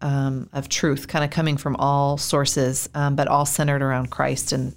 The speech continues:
and the scripture. And so I had that as this foundation. And I was typical kind of firstborn kid. Um, I didn't push a lot of envelopes, um, kind of rule follower, still like that today in some ways.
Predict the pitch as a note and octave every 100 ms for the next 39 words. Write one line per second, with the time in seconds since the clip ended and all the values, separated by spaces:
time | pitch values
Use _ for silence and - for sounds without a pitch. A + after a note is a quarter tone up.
0 | - C#3 C3+ - C#3+ - D3 C3+ D#3+ D#3
1 | D#3+ G#3+ F3+ E3 E3 D3+ D3 C#3 - D3+
2 | C#3+ B2+ - - - - _ _ _ _
3 | - - D#3+ D3+ D3+ D3+ D3 - - -
4 | - _ - F3+ F3 E3+ E3 F3+ E3 -
5 | D#3 - D#3+ D#3 D3 - D#3 D3+ D3 D3
6 | D3+ C#3+ C#3 C3+ C#3+ D3 C#3+ D#3 - D#3
7 | C#3+ C#3+ C#3 C#3 - - - - - D#3+
8 | D#3 D3+ D3 C#3 - - - D3+ C#3 C#3
9 | C3+ - C#3+ C#3 C3+ - _ D3+ D3 C#3+
10 | D3+ C#3 C#3+ C#3 C#3 C#3+ C#3 - - _
11 | _ _ - - C#3 C#3 C#3 C#3 C3+ C#3+
12 | D3 C3+ C3+ C3+ E3 D#3 F3 F#3 D3 -